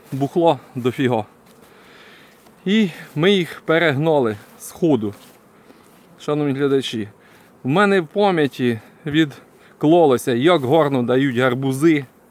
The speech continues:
І як він, сука, той гарбуз швидко скисав у погребі.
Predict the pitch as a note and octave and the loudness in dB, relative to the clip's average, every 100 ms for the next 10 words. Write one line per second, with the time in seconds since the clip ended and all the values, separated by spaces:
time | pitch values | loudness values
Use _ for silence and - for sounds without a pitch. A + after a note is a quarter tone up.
0 | _ - _ _ _ _ - - - - | _ -20 _ _ _ _ -20 -20 -20 -8
1 | C3 D3+ F#3 E3 B2 C#3+ C#3 A#2 - - | -4 0 0 -2 -6 -2 -2 -4 -10 -6
2 | G3 E3+ B2 A2 G#2+ - _ _ _ _ | -4 0 0 0 -4 -20 _ _ _ _
3 | - - C#3+ C3 C#3 C3+ D#3+ D#3 - - | -20 -6 -2 0 0 -2 -4 -6 -8 -12
4 | - C3+ D3 - A#2 - C#3 B2+ - E3+ | -4 -2 -2 -2 -4 -2 -2 -2 -2 -2
5 | - C#3 B2 - C3 B2+ G#2+ G#2+ G#2 G#2 | -2 -6 -10 -6 -2 0 0 -4 -4 -6